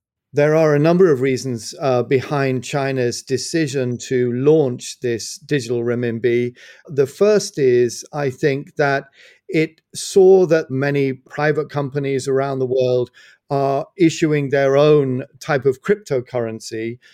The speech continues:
For example, Facebook's Libra, which has now changed its name to Diem. And the Chinese Communist Party basically wanted to get ahead of them. It didn't want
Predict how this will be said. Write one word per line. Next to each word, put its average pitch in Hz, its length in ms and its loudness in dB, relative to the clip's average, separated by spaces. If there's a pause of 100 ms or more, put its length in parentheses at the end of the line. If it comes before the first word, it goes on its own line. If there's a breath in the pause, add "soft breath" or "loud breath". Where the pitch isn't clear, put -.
(160 soft breath)
For 143 80 0
example, 127 420 0
Facebook's 127 680 -2
Libra, 127 720 -2
which 117 160 -8
has 117 220 -12
now 117 320 -2 (220)
changed 123 340 -4
its 120 160 -16
name 120 220 -6
to 107 100 -20
Diem. 110 580 -2 (400 soft breath)
And 165 480 -2 (100)
the 156 340 2
Chinese 196 400 0
Communist 185 400 0
Party 170 240 -2
basically 160 480 0
wanted 151 260 -2
to 143 80 -10
get 139 180 0
ahead 127 300 -2
of 117 100 0
them. 92 300 -10
It 131 180 -2
didn't 160 340 0
want 143 520 0